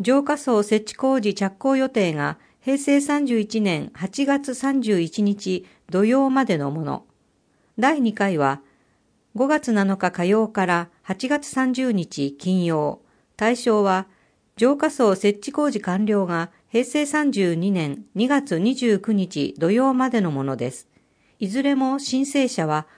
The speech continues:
本人、家族、または代理申請業者です。仮申込書を提出してください。抽選会。第一回は四月二十七日土曜。第二回は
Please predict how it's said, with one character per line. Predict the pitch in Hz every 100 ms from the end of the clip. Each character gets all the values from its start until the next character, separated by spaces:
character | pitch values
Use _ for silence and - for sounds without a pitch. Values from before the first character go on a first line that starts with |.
| _
本 | - 285 262
人、 | 185 139 - - _
家 | - 262
族、 | 247 226 - - - -
ま | 175
た | 254
は | 220 151 - - 170
代 | 190 254 285
理 | 277 269
申 | - 247
請 | 254 269 254
業 | 220 226
者 | 220 131
で | 131
す。 | - - _ _ _ _ _
仮 | 226 233 285
申 |
込 | 254 277 277 277 277
書 | 277 262
を | 147
提 | - 175 175
出 | - 175
し | -
て | 170
く | 160
だ | 151
さ | 143 151
い。 | 139 - _ _ _ _ _ _ _ _ _ _ _ _ _ _
抽 | - 277
選 | 285 294 254
会。 | - 139 139 - _ _ _ _ _
第 | 196 247 302 220
一 | -
回 | - 226 185
は | 147 147 - -
四 | -
月 | 294 294 214
二 | 233
十 | 240 208 170
七 | - 185
日 | 180 185 160 156 139
土 | 151 156
曜。 | 170 165 156 - _ _ _
第 | 220 277 226
二 | 196 185
回 | 233 220
は | 160 143